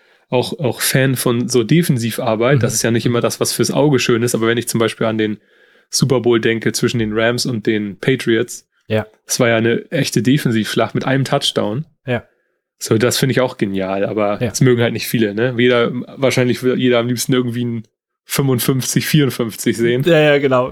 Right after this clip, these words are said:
Speaker 2: Mit, mit Au-, auslaufender Uhr nochmal den Touchdown und hast du nicht gesehen.
Speaker 1: Sowas und,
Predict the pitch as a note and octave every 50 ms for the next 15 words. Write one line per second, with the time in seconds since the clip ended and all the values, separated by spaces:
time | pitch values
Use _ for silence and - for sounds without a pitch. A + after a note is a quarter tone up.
0 | - _ - D3+ C#3+ C#3+ D3 D#3 D3 D3+ D#3 D3 - C#3+ D#3 D#3 - - D3 D#3+
1 | E3 - E3 D3+ D3 C#3 C3+ D3+ C#3 C#3 - D3 C#3+ C#3+ C#3 C3+ B2 C3+ C3 C3
2 | B2+ - - C3+ B2+ - - C#3 B2 A#2+ B2 A#2+ A#2+ A#2+ A2+ A2+ - - - -
3 | B2+ A2+ G#2+ B2+ B2+ - - B2+ A#2+ A2 D3 A#2+ A#2+ C3 B2+ B2 A#2+ A2+ - -
4 | D#3 C3+ B2 A#2+ - - -